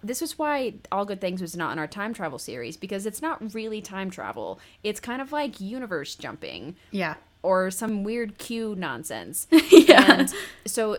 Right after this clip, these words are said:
Speaker 1: that's, that's a clue to me that this isn't, isn't necessarily, these universes and time periods are not all related. These are three possible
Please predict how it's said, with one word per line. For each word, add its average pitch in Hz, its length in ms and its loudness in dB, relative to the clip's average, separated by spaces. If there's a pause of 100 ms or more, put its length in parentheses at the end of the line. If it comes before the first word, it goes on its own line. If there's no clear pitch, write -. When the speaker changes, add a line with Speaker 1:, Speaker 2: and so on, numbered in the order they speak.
Speaker 1:
that's, 226 380 -4
that's 269 260 -2
a 311 60 -2
clue 233 300 -8
to 208 120 -12
me 185 160 -6
that 165 160 -4
this 180 160 -8
isn't, 196 240 -10 (100)
isn't 240 280 -6
necessarily, 170 1000 -6 (360)
these 254 260 -6
universes 196 720 -6 (180)
and 190 160 -4
time 190 360 -6
periods 175 360 -6
are 156 80 -6
not 165 340 -4
all 160 200 -4
related. 147 540 -6
These 190 200 -8
are 190 140 -4
three 202 680 -10
possible 180 800 -6